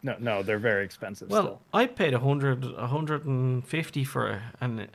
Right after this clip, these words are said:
Speaker 1: Those are two hundred plus here,
Speaker 2: on,
Speaker 1: so.
Speaker 2: on the local market, they've gone down even more. So yeah.
Speaker 1: Well, everything's going up here in the U S.
Speaker 2: Well,
Speaker 1: Pe-,
Speaker 2: let me
Speaker 1: people
Speaker 2: put it,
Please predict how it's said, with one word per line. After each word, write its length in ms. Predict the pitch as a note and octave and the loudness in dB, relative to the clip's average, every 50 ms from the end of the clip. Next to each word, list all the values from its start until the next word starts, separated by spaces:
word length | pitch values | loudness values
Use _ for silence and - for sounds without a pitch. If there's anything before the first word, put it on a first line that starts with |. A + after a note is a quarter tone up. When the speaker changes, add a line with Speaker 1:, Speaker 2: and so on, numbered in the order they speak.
| - | 2
Speaker 1:
Those 180 | - A3+ F#3+ F3+ | 6 8 8 10
are 120 | G3 F3 | 10 8
two 400 | D#3 - - - F3 F#3 F#3 E3+ | 6 4 4 6 8 10 12 12
hundred 360 | E3+ E3 D#3 C#3+ C#3 B2+ G#2+ - | 12 10 10 8 6 6 4 2
plus 440 | - B2 A#2+ G#2 F2+ G2 - - | 2 4 4 4 2 -2 -6 -6
here, 100 | - B2 | -2 2
Speaker 2:
on, 240 | A#2+ C3 C3 C3 A#2+ | 4 4 6 4 4
Speaker 1:
so. 160 | A#2+ B2 - - C#3 | 0 -2 -4 0 2
Speaker 2:
on 120 | C#3+ C#3+ | 2 2
the 120 | C3+ B2+ | 4 2
local 500 | B2+ B2+ B2 B2 C#3 D3 C3+ - D#3 C#3+ | 2 2 2 2 2 2 2 2 2 4
market, 420 | C3+ C3+ B2+ B2+ B2+ C3 C3 B2 - | 4 6 4 4 2 0 -2 -6 -2
they've 240 | B2+ B2 A#2+ A2 - | -2 -2 -2 -2 0
gone 280 | - A2+ A2+ A2+ A2+ | 2 2 2 2 2
down 260 | G#2+ A2 A2 A2+ A#2 | 0 0 0 0 -2
even 240 | A#2+ A2+ A2 A2 G#2 | -2 -4 -4 -4 -4
more. 380 | A2 A#2 A#2 C#3 D3 B2 A#2 A2 | -2 -2 0 0 0 0 -2 -4
So 260 | - - B2 A#2+ A#2+ | -6 -4 -4 -4 -4
yeah. 380 | A#2+ A#2 B2+ C3+ C3+ C3 A#2+ A2 - - - - _ - _ _ _ _ _ _ _ _ _ - - _ _ _ _ _ _ _ _ _ _ _ _ _ _ - - - - - - - - - - - - - - - | -2 -2 -2 -2 0 -2 -2 -4 -8 -16 -20 -20 _ -20 _ _ _ _ _ _ _ _ _ -20 -20 _ _ _ _ _ _ _ _ _ _ _ _ _ _ -20 -20 -20 -16 -14 -14 -12 -12 -10 -8 -6 -6 -6 -4 2
Speaker 1:
Well, 180 | D#3 C#3 C3 B2+ A#2+ | 6 6 8 8 8
everything's 600 | D#3+ F#3+ E3 F3 D#3+ D3+ - D#3 C#3 C3 A#2+ G2 | 6 8 8 8 8 8 8 6 4 4 2 2
going 300 | - B2+ A#2 A2 G#2+ G#2 | 2 2 4 4 2 0
up 180 | G2+ F#2 - - | -2 -6 -6 -6
here 360 | - A2 G2+ F2+ F2+ F#2 F#2 - - - - - - | -6 -4 -4 -4 -6 -8 -12 -12 -16 -16 -14 -10 -8
in 60 | G#2+ | -8
the 60 | G2+ G2+ | -6 -6
U 100 | G2+ F#2+ | -6 -6
S. 340 | F2+ F#2 F2+ E2 - - - | -6 -8 -10 -10 -8 2 8
Speaker 2:
Well, 220 | G3+ A3 G#3+ F#3 | 12 12 12 12
Speaker 1:
Pe-, 60 | - - - | 10 4 4
Speaker 2:
let 100 | G#3 A#3 | 6 6
me 80 | A#3 A3+ | 6 8
Speaker 1:
people 160 | D3+ D3+ F#3 | 6 6 6
Speaker 2:
put 100 | - - | 4 2
it, 220 | - - - - | -4 -16 -20 -20